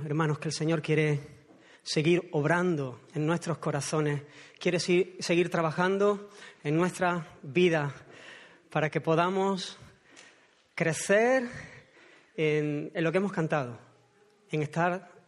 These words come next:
felices, satisfechos en Dios, en lo que estamos viviendo y en la esperanza que tenemos, que sabemos que un día viviremos en plenitud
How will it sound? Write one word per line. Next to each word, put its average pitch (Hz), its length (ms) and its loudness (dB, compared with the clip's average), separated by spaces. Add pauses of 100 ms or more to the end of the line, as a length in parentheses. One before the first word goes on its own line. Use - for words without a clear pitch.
(280)
felices, 151 760 -4 (160)
satisfechos 180 840 -4 (400)
en 139 160 -2
Dios, 135 480 -4 (2250)
en 160 80 -2
lo 160 100 0
que 156 60 0
estamos 202 320 0
viviendo 254 580 4 (720)
y 143 120 -4
en 143 100 0
la 147 60 2
esperanza 170 580 0
que 180 100 -6
tenemos, 185 360 0
que - 80 -10
sabemos 160 320 -2
que - 140 -6
un 151 100 0
día 220 260 2 (640)
viviremos 147 600 0
en 156 140 2
plenitud 151 720 2